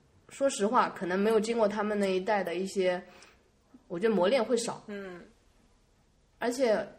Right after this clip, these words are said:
Speaker 1: 随着，呃，年代的，就现在零零后，他们的很多磨难是要自己去争取的，你明白吗？
Speaker 2: 嗯哼。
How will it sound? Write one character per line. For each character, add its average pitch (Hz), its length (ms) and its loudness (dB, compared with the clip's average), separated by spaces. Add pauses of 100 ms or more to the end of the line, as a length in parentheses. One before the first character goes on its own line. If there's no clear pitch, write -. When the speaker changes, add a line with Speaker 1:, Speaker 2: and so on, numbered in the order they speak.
(140)
Speaker 1:
随 208 240 -2
着， 240 300 0 (400)
呃， 175 260 -4
年 175 260 -4
代 240 220 2
的， 170 420 -4 (120)
就 202 100 -2
现 214 140 -2
在 202 80 2
零 190 180 2
零 185 140 0
后， 165 220 -6
他 285 180 -4
们 302 160 0
的 220 100 2
很 190 180 -6
多 196 120 2
磨 175 200 -2
难 226 220 -2
是 254 80 -4
要 262 160 4
自 247 240 -4
己 175 140 -2
去 254 120 -6
争 285 280 0
取 214 180 -8
的， 127 160 -10
你 170 160 -8
明 165 220 -8
白 165 160 -6
吗？ 202 80 -12
Speaker 2:
嗯 214 80 -8
哼。 208 300 -4